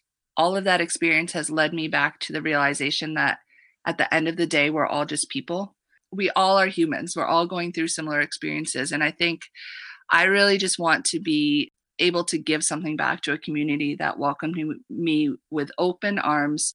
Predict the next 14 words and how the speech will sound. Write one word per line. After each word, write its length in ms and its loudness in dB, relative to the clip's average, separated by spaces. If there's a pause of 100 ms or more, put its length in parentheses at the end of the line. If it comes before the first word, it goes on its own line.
<laughs> 60 -14
the, 420 4 (120)
the 140 -2
most 220 -2
vulnerable 420 -2
time 260 -2
in 80 -4
my 140 -4
life. 300 -2
And, 280 -2 (720)
and 360 4 (520)
I'm 200 6
someone 380 0
who 420 4